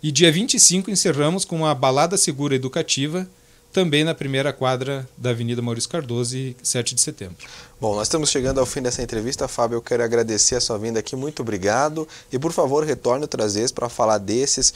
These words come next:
Speaker 2: e outros assuntos tão importantes que vocês do Departamento de Trânsito tratam todo dia e são importantes pra nossa comunidade. Muito obrigado por essa entrevista.
Speaker 1: Obrigado, Leandro,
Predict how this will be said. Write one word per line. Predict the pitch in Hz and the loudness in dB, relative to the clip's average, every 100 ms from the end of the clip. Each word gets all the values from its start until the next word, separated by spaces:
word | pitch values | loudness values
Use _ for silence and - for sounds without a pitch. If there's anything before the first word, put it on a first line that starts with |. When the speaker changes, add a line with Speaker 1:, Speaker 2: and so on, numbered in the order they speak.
| - - | -4 -4
Speaker 2:
e | 120 | 2
outros | 147 170 151 | 2 2 -4
assuntos | 131 156 - - | -2 -4 -8 -4
tão | 165 | -4
importantes | 196 165 131 139 151 | -2 -2 0 0 -2
que | - | -2
vocês | 127 135 | -2 -2
do | 131 | -2
Departamento | 127 127 117 120 120 | -2 0 0 0 -2
de | 123 | -2
Trânsito | - 117 131 127 | -2 -2 -2 -2
tratam | 123 120 - 135 | 2 2 2 -4
todo | 131 123 104 | -4 -4 -4
dia | 101 131 | -2 -2
e | 131 | -2
são | 131 | -6
importantes | 139 143 120 127 131 | -4 -2 -2 -2 -2
pra | 123 | -2
nossa | 120 | -2
comunidade. | - 127 107 101 101 | -4 -4 0 0 0
Muito | 120 | -6
obrigado | 175 180 117 107 | -6 -2 2 2
por | 101 | 0
essa | 95 90 | -6 -6
entrevista. | 92 85 - - - | -8 -8 -12 -12 0
Speaker 1:
Obrigado, | 151 139 139 | 6 6 6
Leandro, | 131 135 165 185 190 180 | 6 6 6 6 4 4